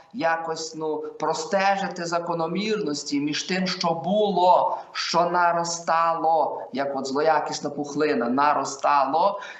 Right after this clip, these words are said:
і що, власне, вибухнуло зараз, е, в такий кривавий спосіб. Мені здається, це є вже,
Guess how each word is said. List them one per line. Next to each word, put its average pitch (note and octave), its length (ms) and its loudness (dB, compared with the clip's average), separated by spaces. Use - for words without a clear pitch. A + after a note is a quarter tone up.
і C#3+ 100 0
що, C#3+ 240 0
власне, D#3 380 2
вибухнуло D#3 640 -2
зараз, C#3+ 500 2
е, C3+ 40 -6
в - 40 -20
такий C#3 240 -6
кривавий C#3+ 400 0
спосіб. F3+ 420 -2
Мені E3 200 0
здається, G3 260 0
це F#3 280 4
є E3+ 80 2
вже, E3 520 2